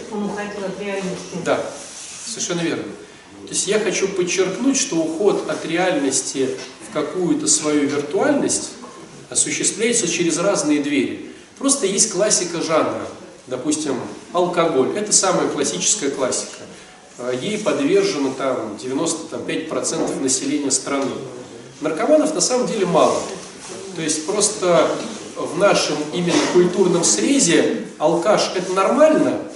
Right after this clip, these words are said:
Speaker 2: а наркоман — это что-то вызывающее. Поэтому говорят: «Вот наркоманы, вот милиция задержала три грамма наркотиков, вот мы там то-то». И для обывателя, даже алкоголика, наркоман что-то такое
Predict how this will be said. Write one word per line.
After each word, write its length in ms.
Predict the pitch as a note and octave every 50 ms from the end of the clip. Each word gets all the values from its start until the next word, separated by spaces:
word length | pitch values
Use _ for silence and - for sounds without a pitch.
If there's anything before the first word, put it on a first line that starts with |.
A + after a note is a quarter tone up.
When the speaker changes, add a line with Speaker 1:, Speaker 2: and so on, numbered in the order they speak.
| - - - -
Speaker 2:
а 80 | C#3 C3+
наркоман — 500 | C#3+ D3+ D3 - D#3+ D3+ D#3 B3+ C4+ B3+
это 80 | G3+ -
что-то 280 | - - G3 F#3+ F#3+
вызывающее. 680 | F3+ F3 E3+ E3+ F3+ F3 E3+ C3+ A#2+ A#2+ - - - - -
Поэтому 400 | G3 G3+ F#3+ F#3+ F#3+ F3 - - - - - - -
говорят: 360 | B2 C#3 E3 F3 D#3 B2+ - - -
«Вот 340 | D#3+ G#3 A3+ A#3 - - -
наркоманы, 920 | F3+ F3 - - D#3+ D#3 D3 D3+ E3+ G3+ G3+ G3 G3 F3+ F3 D#3+ D3 C3 - - - - -
вот 280 | - - G#3+ G#3 F3 D#3+
милиция 460 | D#3+ D#3+ - G#3 G#3 - - F#3 F3
задержала 720 | - F3+ F3 F3+ F#3 - - - E3 F#3+ G3 F#3 D#3+ -
три 180 | - - E3 D3+
грамма 420 | - D3 E3 F#3+ F#3+ F3+ E3+ E3
наркотиков, 880 | E3 D#3+ - - - C3+ D#3 G3+ G3 F#3+ F3+ - E3+ D#3+ - D#3+ D3+ - - - - - - - - A2+
вот 280 | B2 F3 G3+ F#3+ G3+ F#3
мы 80 | F3 E3+
там 240 | F3 E3 D3 C3 -
то-то». 440 | E3+ F#3+ G3 G3 F3 F#3+ E3 C#3 - - - - - -
И 380 | A#3 B3 C4 C4 A3 - - - - - - - C3 B2
для 300 | C#3 E3+ G3+ G#3 G3+ G3
обывателя, 920 | G3+ - F3+ E3 F#3+ G3+ G3+ G#3+ A3+ - - - - D#3 C#3+ C3+ C3 B2 B2 C3
даже 240 | E3+ F3+ - - D#3
алкоголика, 880 | D3+ D3+ D3+ - F3 F3+ F3 E3+ G3+ F#3+ D3+ C3 B2+ - B2 B2 A#2 - - - - - C3+
наркоман 520 | C3 D3+ D3+ D3+ E3 F3+ F3+ F#3 D#3+ C#3 C3
что-то 320 | - - F3+ F3 E3+ D#3+
такое 600 | D3 D3+ D#3 D3+ - F3+ E3+ D#3 D3+ D3 D3+ D3+